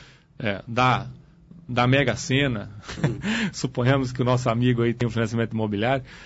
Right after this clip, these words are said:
Então, vale a pena. Na poupança, por exemplo, é um outro caso comum. Eu tenho dinheiro na poupança e tenho financiamento imobiliário. Gente, vale a pena resgatar o dinheiro da poupança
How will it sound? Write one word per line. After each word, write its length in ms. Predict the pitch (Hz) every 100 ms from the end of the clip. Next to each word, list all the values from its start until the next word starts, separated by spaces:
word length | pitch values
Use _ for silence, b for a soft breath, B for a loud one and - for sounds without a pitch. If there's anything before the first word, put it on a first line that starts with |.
| B B
Então, 260 | - 147 -
vale 440 | 120 127 135 135
a 80 | 151
pena. 240 | 127 120 -
Na 140 | 131
poupança, 420 | 135 165 - 160
por 120 | 143 123
exemplo, 280 | 113 95 -
é 60 | 113
um 100 | 120
outro 220 | 139 135
caso 220 | 131 127
comum. 260 | 127 - 117
Eu 60 | 135
tenho 200 | 220 226
dinheiro 240 | 214 214
na 100 | 208
poupança 720 | 208 185 - 180 202 - 202 - b b b b
e 100 | 156
tenho 220 | 131 160
financiamento 400 | 156 156 147 151
imobiliário. 480 | 139 139 139 113 98 b b b _
Gente, 420 | 107 131 127 - - b _
vale 440 | 110 110 107 120
a 60 | 147
pena 200 | 127 123
resgatar 580 | 123 123 120 107 - 117
o 80 | 139
dinheiro 220 | 135 135
da 60 |
poupança 840 | 135 147 143 135 113 110 120 139